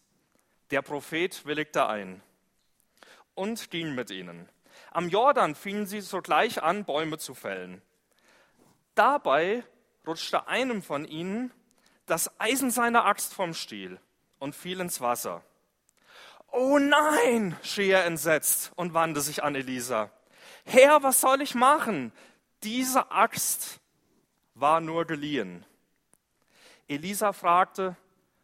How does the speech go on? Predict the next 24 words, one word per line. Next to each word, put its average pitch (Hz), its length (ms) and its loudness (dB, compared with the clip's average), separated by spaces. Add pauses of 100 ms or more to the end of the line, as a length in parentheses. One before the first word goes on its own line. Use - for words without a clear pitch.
(140)
"Wohin 240 500 0
genau 202 360 0
ist 196 160 -4
das 196 140 -4
Eisen 190 460 -2 (120)
gefallen?" 180 600 -6 (1600)
Der 123 100 -4
Mann 156 320 0
zeigte 180 380 2
ihm 180 180 -6
die 175 100 -14
Stelle. 110 440 -8 (1040)
Jetzt - 200 -20
wird's - 140 -20
spannend. 110 460 -20 (640)
Der 131 140 0
Prophet 147 840 -8 (520)
schnitt - 380 -6
einen 156 180 -2
Zweig 131 520 -2
von 156 180 -6
einem 131 280 -6
Baum 175 320 -2
ab 254 300 -4